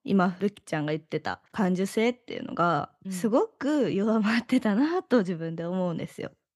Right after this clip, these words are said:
Speaker 2: そうなんだ。
Speaker 1: うん。で、休職した後に、いろんな友達とかが心配してくれて、あ、自分が思ってた以上に、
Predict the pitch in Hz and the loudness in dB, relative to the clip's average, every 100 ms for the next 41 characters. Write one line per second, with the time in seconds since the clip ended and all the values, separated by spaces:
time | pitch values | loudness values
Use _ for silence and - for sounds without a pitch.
0 | _ - - 214 202 196 165 151 151 151 | _ -20 -8 -6 -4 -6 -8 -12 -12 -12
1 | 147 151 _ _ 180 180 175 165 160 156 | -12 -16 _ _ -2 0 2 0 -2 -6
2 | - _ _ _ - 269 294 262 190 220 | -14 _ _ _ 0 4 4 4 0 -2
3 | - - 330 349 339 320 349 - 254 220 | -12 -6 -4 -2 -4 -4 -4 0 2 2
4 | - 277 269 294 226 190 - - 220 269 | 0 2 4 4 2 -2 -8 -4 2 4
5 | 262 202 196 190 185 - - 170 156 156 | 4 2 -2 -4 -4 -8 -10 -8 -8 -10
6 | _ 214 220 185 190 - 185 175 175 180 | _ 2 2 2 -2 -6 -4 -4 -4 -4
7 | - 196 190 170 208 196 156 _ _ _ | -6 -4 -4 -4 -2 0 -2 _ _ _
8 | _ 196 160 _ _ _ _ _ _ _ | _ -6 -6 _ _ _ _ _ _ _
9 | - 190 214 214 214 247 277 320 302 233 | 0 2 4 4 4 2 0 -2 0 0
10 | 190 185 170 165 160 165 | 0 -2 -8 -8 -10 -12